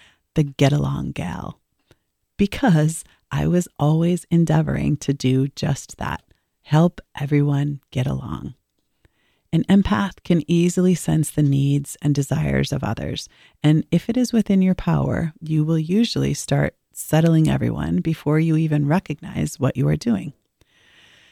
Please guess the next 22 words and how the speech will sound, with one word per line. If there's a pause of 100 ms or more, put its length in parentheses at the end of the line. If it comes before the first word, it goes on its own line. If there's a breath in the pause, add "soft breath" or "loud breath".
(300 soft breath)
It
also
makes
you
feel
better
to
do
so (140)
because (800)
you
feel
the
discomfort (120)
of
others (200)
dissipate. (800)
The
c-,
discomfort
that
is,